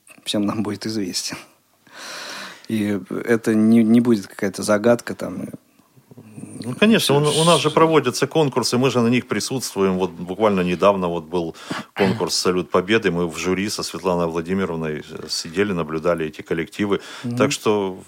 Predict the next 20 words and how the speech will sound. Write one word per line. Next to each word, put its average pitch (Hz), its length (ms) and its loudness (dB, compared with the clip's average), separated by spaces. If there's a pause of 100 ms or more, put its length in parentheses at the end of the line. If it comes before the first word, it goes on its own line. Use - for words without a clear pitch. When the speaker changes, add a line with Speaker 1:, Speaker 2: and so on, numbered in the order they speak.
(120)
Speaker 2:
если 147 260 -2
человек 139 420 0 (480)
хочет, - 540 -4
и 107 200 -8
он, 117 340 -2
э, 98 880 -10
полезен 120 380 2
для 101 160 2
общества, 123 480 -2
и 92 280 -6 (420)
музыкальная 95 680 0
деятельность 90 580 -4
его 87 360 -4 (400)
общественно, 87 580 -6
так - 140 -10
сказать, 80 200 -4
доступна 87 440 -6
и 85 100 -2
видна, 95 320 -4
то - 240 -10